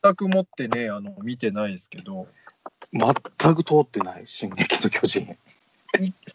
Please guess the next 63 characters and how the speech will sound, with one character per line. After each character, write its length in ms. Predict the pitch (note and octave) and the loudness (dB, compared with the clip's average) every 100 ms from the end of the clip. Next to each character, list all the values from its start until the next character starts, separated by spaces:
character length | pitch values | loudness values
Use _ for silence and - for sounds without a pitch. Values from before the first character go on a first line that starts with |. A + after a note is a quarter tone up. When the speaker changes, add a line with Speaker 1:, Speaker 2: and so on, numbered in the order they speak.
| - | 2
Speaker 1:
三 240 | C#4 D4 | 4 4
巻、 320 | - D#4 C#4 - | 2 2 2 -8
三 360 | - C#4 E4+ | 0 0 0
巻 320 | - E4 E4 C4 | -4 -4 -2 2
か 120 | G3+ | 2
四 240 | D#3+ F#3+ | 4 0
巻 280 | - G3+ G3+ | 0 0 0
ぐ 120 | G3+ | 4
ら 120 | G3 | 4
い 40 | D3 | 4
ま 140 | B2 | 2
で 140 | A2 G#2 | -4 -4
を、 260 | A#2 A2+ | -2 -2
こ 140 | - G3 | 2 4
れ 160 | A3+ | 6
面 220 | A3+ G#3 A3+ | 4 4 -2
白 260 | - A#3+ | 2 4
い 80 | B3 | 4
ん 100 | A#3 | 6
だ 140 | G3+ | 6
よ 140 | D#3+ D3 | 6 4
っ 60 | C3+ | 0
て、 440 | - C3 A#2 F#2+ _ _ _ _ - | -4 -2 -2 -4 _ _ _ _ 2
Speaker 2:
あ 380 | A#3 A3+ G3 F#2 - | 4 4 2 -8 -10
あ。 60 | D3+ | -4
Speaker 1:
そ 40 | - | 2
の、 140 | C3+ - - _ - | 2 0 -20 _ 0
あ 100 | C#3 | 2
の、 200 | C3+ C3+ | 4 2
小 240 | C3+ G#3 | 2 2
さ 140 | F#3+ G#3 | 6 6
い 60 | |
頃 220 | F3+ D#3 C#3 | 6 4 4
か 120 | A#2+ | 2
ら 80 | A2+ | 0
の 120 | G#2+ | -4
友 240 | B2 B2 | -2 2
達 260 | A#2+ A#2 B2 | 2 0 -4
に 80 | A#2+ | 0
言 100 | A#2+ | 2
わ 80 | |
れ 100 | A#2 | 2
て、 320 | A2+ B2+ G#2 - | 2 2 2 0
そ 160 | - F#3 | 2 6
れ、 140 | F#3 | 6
友 260 | F#3 F#3 F#3+ | 4 6 6
達 220 | F#3+ G3+ | 6 2
の 80 | G3 | 2
遊 60 | F#3+ | 2
び 160 | - | -2
に 340 | - _ A2+ A#2+ D#3+ - | -6 _ 2 4 2 0
行 60 | |
っ 40 | D3+ | 2
た 140 | D3+ | 4
時 160 | D3 G#2 | 2 -4
に 80 | G2+ | 2
読 160 | D#3+ | 4
ん 80 | F#3 | 6
だ 100 | B2 | 4
ん 40 | |
で 80 | G#2 | 2
す 120 | - | -12
よ。 80 | - | -14